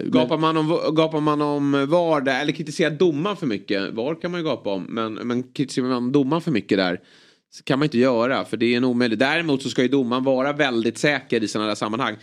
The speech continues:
Speaker 2: Men
Speaker 1: Men
Speaker 2: han är ju dum här som har
Speaker 1: Ja, och
Speaker 2: armen utfälld.
Speaker 1: Ja.
Speaker 2: För då, då är det lätt att tro att han tar det faktiskt.
Speaker 1: Men, eh, han måste ju, de måste ju få panik när han, eh, inser liksom, eh, den här, eh, islänningen. Va? Hans, eh,
Speaker 2: Ja.
Speaker 1: hans reaktion är ju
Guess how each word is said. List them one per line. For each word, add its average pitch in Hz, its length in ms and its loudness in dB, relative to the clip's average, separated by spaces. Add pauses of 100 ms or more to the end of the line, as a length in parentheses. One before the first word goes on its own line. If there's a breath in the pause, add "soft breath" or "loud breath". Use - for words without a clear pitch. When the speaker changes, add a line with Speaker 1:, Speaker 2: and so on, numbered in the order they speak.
(240 soft breath)
Speaker 2:
Men 123 100 0
Speaker 1:
Men - 20 4
Speaker 2:
han 131 100 2
är 165 40 2
ju 190 100 0
dum 180 300 0
här 113 140 -2
som 127 160 -6
har 127 60 -4
Speaker 1:
Ja, 113 320 0
och 131 180 4
Speaker 2:
armen 120 520 -2
utfälld. 113 680 -4
Speaker 1:
Ja. 117 120 4
Speaker 2:
För 87 80 -4
då, 135 160 0
då 131 220 0
är 131 120 0
det 131 240 -2
lätt 120 320 -6
att - 180 -8
tro 127 220 0
att 113 100 -6
han 113 100 -4
tar 127 200 -2
det 95 80 -4
faktiskt. - 320 -8 (160)
Speaker 1:
Men, 110 280 4
eh, 104 440 2
han 117 140 0
måste 117 180 2
ju, 120 40 -2 (120)
de 123 160 2
måste 127 260 2
ju 104 60 -4
få 98 60 -8
panik 123 380 0
när 107 60 0
han, 101 140 0
eh, 101 60 -4 (680)
inser 113 500 4
liksom, 98 340 2
eh, 95 60 4 (360)
den 98 100 2
här, 95 560 2
eh, 98 100 0
islänningen. 101 560 2
Va? 87 100 0
Hans, 101 340 0
eh, 101 80 4
Speaker 2:
Ja. 92 160 2 (200)
Speaker 1:
hans 113 160 2
reaktion 120 340 2 (360)
är 123 80 4
ju 104 240 6